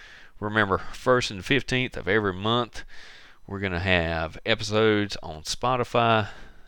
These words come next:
Next episode, May fifteenth, you guys be here. We'll be interviewing David Miller, one of my closest friends. Wonderful guy. He's ripped ready to go. I'm ripped ready to go.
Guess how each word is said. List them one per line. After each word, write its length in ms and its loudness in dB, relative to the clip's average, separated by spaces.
Next 420 0
episode, 560 2
May 580 6
fifteenth, 1040 -2
you 100 -10
guys 340 0
be 320 0
here. 260 0
We'll 180 -2
be 140 -4
interviewing 800 -6
David 600 4
Miller, 560 2
one 160 -6
of 60 -8
my 100 -6
closest 420 -4
friends. 640 -4
Wonderful 520 -4
guy. 540 6
He's 340 0
ripped 240 -2
ready 320 4
to 120 -2
go. 360 0
I'm 240 0
ripped 200 0
ready 220 0
to 60 -8
go. 400 -2